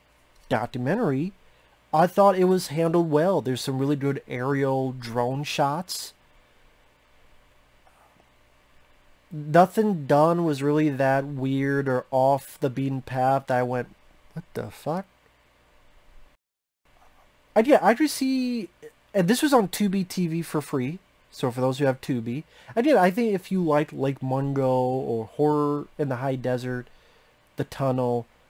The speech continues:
again, I enjoy those and I recommend those for those who are into that. I don't, I don't know how many people are, but I'm a sucker for that kind of stuff. In a way, uh,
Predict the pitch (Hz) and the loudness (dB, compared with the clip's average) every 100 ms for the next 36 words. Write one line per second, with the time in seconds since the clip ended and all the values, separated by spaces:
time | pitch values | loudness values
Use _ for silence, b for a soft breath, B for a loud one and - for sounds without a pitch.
0 | _ 277 294 311 - 170 262 294 185 151 | _ 2 4 4 2 2 2 0 -4 -12
1 | 202 202 185 175 196 185 139 156 202 170 | -4 -2 0 4 4 2 2 2 2 0
2 | 139 135 147 143 156 - 131 131 165 143 | -2 0 0 2 0 0 -4 -4 -2 -4
3 | 113 120 139 - - _ _ - _ _ | -4 -6 -10 -16 -20 _ _ -20 _ _
4 | - 160 135 135 135 127 123 156 110 107 | -4 0 2 0 0 0 0 -2 -4 -8
5 | - _ _ _ _ _ _ _ _ _ | -12 _ _ _ _ _ _ _ _ _
6 | _ 180 165 139 139 160 160 147 156 151 | _ 6 6 8 8 8 6 4 4 2
7 | 147 147 120 117 160 202 147 139 127 - | 0 -2 0 4 6 6 2 0 -4 -4
8 | _ _ _ _ _ _ _ _ B B | _ _ _ _ _ _ _ _ B B
9 | B 233 302 302 320 311 262 202 131 127 | B 0 0 2 2 2 2 4 2 -2
10 | 120 113 - 107 107 _ _ _ _ _ | -6 -6 -6 -8 -8 _ _ _ _ _
11 | b b b _ _ _ 208 226 233 233 | b b b _ _ _ 4 6 6 4
12 | 247 262 254 254 247 240 220 - - 123 | 4 2 -2 -4 -6 -6 -8 -12 -20 -20
13 | - | -20